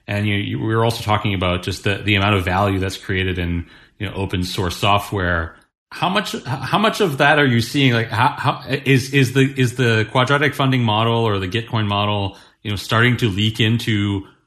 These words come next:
you know, other areas of open source software that aren't, n-, you know, necessarily crypto focused? Uh, or,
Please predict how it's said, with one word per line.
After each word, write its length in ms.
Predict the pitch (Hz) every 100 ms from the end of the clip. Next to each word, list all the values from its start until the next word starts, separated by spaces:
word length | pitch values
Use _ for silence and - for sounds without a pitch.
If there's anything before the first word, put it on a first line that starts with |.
| -
you 80 | 110
know, 60 | 113
other 460 | 117 120 113 107
areas 480 | 104 107 110 110 101
of 80 | 101
open 200 | 98 110
source 220 | 107 95
software 300 | 104 98 110
that 160 | 95 -
aren't, 200 | 101 110 - _ _ -
n-, 80 | 107
you 300 | 107 107 104
know, 60 |
necessarily 520 | 92 95 107 107 104 95
crypto 260 | - 110
focused? 520 | - 120 151 156 - - - _ _ 156
Uh, 80 | - -
or, 260 | 147 -